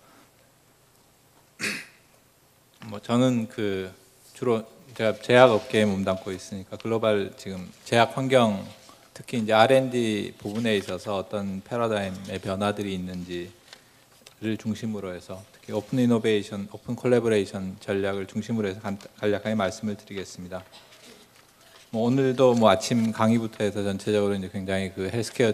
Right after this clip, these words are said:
분야의 그 패러다임의 변화들, 메가 트렌드에 대해서 많은 얘기들이 있었는데요.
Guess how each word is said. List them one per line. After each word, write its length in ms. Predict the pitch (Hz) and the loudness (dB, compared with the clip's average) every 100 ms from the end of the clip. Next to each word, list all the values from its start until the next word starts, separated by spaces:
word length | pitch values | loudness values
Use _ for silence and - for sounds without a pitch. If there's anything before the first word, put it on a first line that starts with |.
| - - | -2 -14
분야의 680 | 101 120 110 98 95 92 - | -2 4 4 4 0 -4 -8
그 260 | 90 85 - | -10 -10 -10
패러다임의 880 | - 113 110 101 98 92 - - 101 90 | -4 -2 0 0 -2 -10 -16 -8 -6 -4
변화들, 560 | 95 95 92 - 90 | -4 0 -2 -2 -6
메가 340 | 92 92 101 104 | -4 -2 -2 -4
트렌드에 460 | - 107 101 101 | -4 -4 -2 -4
대해서 220 | 92 90 101 | -6 -8 -8
많은 400 | 92 90 92 95 | -8 -8 -10 -8
얘기들이 400 | 87 92 98 92 | -10 -10 -10 -12
있었는데요. 440 | - 98 85 90 | -14 -16 -14 -16